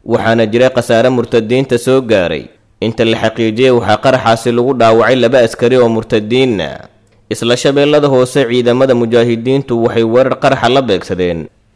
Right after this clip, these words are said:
maleeshiyaad murtadiin ah, gaar ahaan kuwa loogu yeero baangaraafta riddada, oo ka baxay saldhigga Belidogle.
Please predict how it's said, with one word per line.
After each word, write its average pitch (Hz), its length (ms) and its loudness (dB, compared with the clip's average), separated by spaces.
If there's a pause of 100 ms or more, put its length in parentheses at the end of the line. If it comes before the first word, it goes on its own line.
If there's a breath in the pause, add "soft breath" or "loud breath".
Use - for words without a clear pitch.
(160)
maleeshiyaad 98 540 -2
murtadiin 117 720 -2
ah, 110 80 0
gaar 113 280 2
ahaan 131 260 -2
kuwa 131 260 0
loogu 120 300 2
yeero 117 220 2
baangaraafta 123 680 0
riddada, 110 540 -2 (400 soft breath)
oo 113 140 0
ka 143 140 -2
baxay 113 320 0
saldhigga 123 420 -2
Belidogle. 110 680 -2